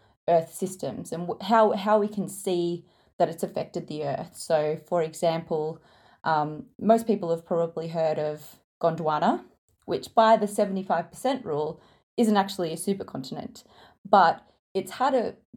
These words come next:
quite an, an important imprint on Earth systems, whether they be, um, the geochemical record or the climate or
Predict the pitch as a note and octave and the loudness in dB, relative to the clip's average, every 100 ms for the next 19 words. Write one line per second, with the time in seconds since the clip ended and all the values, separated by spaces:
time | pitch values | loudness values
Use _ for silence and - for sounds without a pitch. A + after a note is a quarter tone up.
0 | - - A#3 A3+ F#3+ - F#3 E3+ E3 - | -20 -2 2 4 0 -6 0 0 0 -2
1 | F3+ E3+ - A#3 - - F#3 F#3 E3 D3 | -4 -2 2 2 2 -4 -6 -4 -6 -8
2 | - - - _ F3+ F3 - D#3+ D#3 - | -10 -16 -20 _ 2 2 2 2 2 -2
3 | D#3+ D#3+ F3 D#3+ D3+ - E3 E3 E3 D#3+ | -10 -6 -6 -6 -6 -6 -2 0 0 0
4 | E3 D#3+ D#3+ - - - - E3 D3+ D3+ | 0 0 -2 -12 -20 -18 -6 -4 -2 -6
5 | - - E3 E3 F3 - E3 D3+ - G3 | -12 -8 -4 -2 -2 -2 -6 -8 -2 0
6 | G3 G3+ F#3+ F#3 F3+ F3+ - D#3 D3+ E3 | 2 2 2 4 2 -2 -4 -4 -4 -8
7 | - F3+ F#3 F3 E3+ - - _ E3+ D#3+ | -4 0 2 0 -2 -6 -16 _ -2 2
8 | D#3 D#3+ | 2 -2